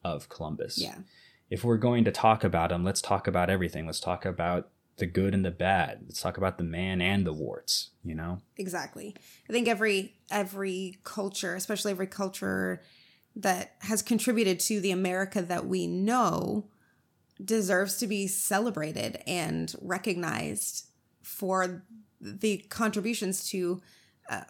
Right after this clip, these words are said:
Speaker 2: our very incredible country. And I think that when we put the focus on situations like Columbus Day, and we celebrate him discovering America, we remove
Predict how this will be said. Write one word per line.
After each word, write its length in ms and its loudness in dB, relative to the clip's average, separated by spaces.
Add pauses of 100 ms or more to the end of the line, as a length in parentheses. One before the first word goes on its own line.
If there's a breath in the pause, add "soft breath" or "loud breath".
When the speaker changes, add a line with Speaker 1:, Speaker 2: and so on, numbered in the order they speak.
(100)
Speaker 2:
our 320 4 (160)
very 460 4
incredible 920 0
country. 580 -6
And 120 0
I 80 0
think 220 -2
that 120 -2
when 220 -2
we 320 -4 (100)
put 160 -2
the 60 -4
focus 380 -2
on 340 -2 (400)
situations 640 -4
like 340 -4
Columbus 640 0
Day, 520 -6 (480 soft breath)
and 260 2
we 120 2
celebrate 600 0
him 460 -4
discovering 800 0
America, 880 -2 (100)
we 480 -4 (100)
remove 1000 0